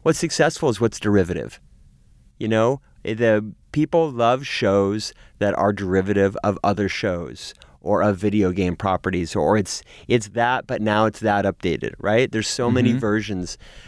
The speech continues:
Speaker 1: So music is the same thing too, right? Music is very derivative. Um, there are,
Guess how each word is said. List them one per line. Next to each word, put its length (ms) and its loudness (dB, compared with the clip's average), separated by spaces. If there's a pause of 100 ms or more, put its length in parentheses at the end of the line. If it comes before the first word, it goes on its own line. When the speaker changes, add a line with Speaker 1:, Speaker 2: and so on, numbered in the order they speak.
Speaker 1:
So 340 0
music 380 -2
is 100 -2
the 80 -4
same 240 0
thing 160 -4
too, 220 2
right? 260 -6
Music 320 -6
is 80 -4
very 200 0
derivative. 600 -2 (400)
Um, 220 2
there 200 0
are, 400 0